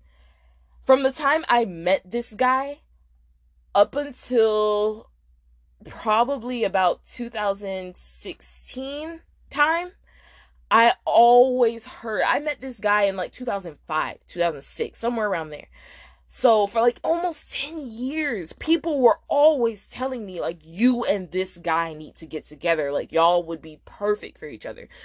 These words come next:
So I was hearing it all the time, but, you know, at the beginning of the time that I met him, our friendship w-, was non-existent. There was no friendship. The relationship was horrible. Um, and so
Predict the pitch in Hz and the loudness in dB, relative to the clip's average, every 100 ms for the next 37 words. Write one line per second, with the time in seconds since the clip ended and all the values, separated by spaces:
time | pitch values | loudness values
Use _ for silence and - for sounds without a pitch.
0 | - - 262 311 285 - 320 302 269 202 | -10 4 6 6 2 0 0 0 -2 -2
1 | 202 202 147 - 240 311 269 175 175 175 | 4 4 2 -8 -6 -4 -4 -4 -2 -2
2 | 151 - _ - 226 185 185 196 175 233 | -2 -14 _ -2 0 0 -2 -12 2 2
3 | 320 285 240 226 214 196 180 175 175 208 | 2 -4 -4 -6 -4 -2 -2 0 -2 -2
4 | 185 180 - 190 185 220 233 - 170 147 | -8 -6 0 0 0 -6 -8 -4 -4 -4
5 | 180 - 185 - 185 _ - 190 185 156 | -8 -10 -8 -8 -16 _ -10 -2 0 0
6 | 143 160 151 120 160 175 170 160 143 - | -2 -8 -8 -2 -2 2 0 0 -8 -8
7 | 135 - - - 160 170 175 - - - | -12 -12 -12 -8 -4 -4 -6 -14 -18 -10
8 | - 226 147 - - - - - - - | -2 -2 -2 -10 -18 -20 -20 -20 -8 2
9 | 202 196 180 147 _ _ _ _ _ _ | 4 4 -2 -12 _ _ _ _ _ _
10 | - 247 - 220 196 175 160 | -8 -6 2 4 4 2 -4